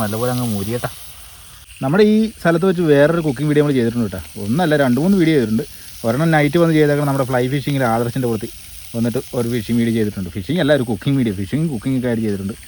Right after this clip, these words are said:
ആ സ്ഥലം തന്നെയാണ് ഈ കാണുന്നത്. പക്ഷേ ഇവിടെ ദേ ഇപ്പോൾ കയറുമത്തൊക്കെ വിരിച്ചിട്ടുണ്ട്. പക്ഷേ പുല്ല് കയറി കിളുത്ത് പോയി,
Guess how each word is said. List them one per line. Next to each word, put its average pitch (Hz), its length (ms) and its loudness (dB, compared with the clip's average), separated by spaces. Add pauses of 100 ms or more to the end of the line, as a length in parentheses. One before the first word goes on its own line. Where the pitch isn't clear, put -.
(220)
ആ 107 120 -2
സ്ഥലം 139 220 0
തന്നെയാണ് 135 300 0
ഈ - 80 -4
കാണുന്നത്. 95 260 -6 (400)
പക്ഷേ 113 180 -6
ഇവിടെ 117 180 -2
ദേ 139 80 2
ഇപ്പോൾ 135 160 -4
കയറുമത്തൊക്കെ 139 520 0
വിരിച്ചിട്ടുണ്ട്. 127 340 -2
പക്ഷേ 107 180 -10
പുല്ല് 110 260 -2
കയറി 156 220 4
കിളുത്ത് 123 280 -2
പോയി, 131 120 -2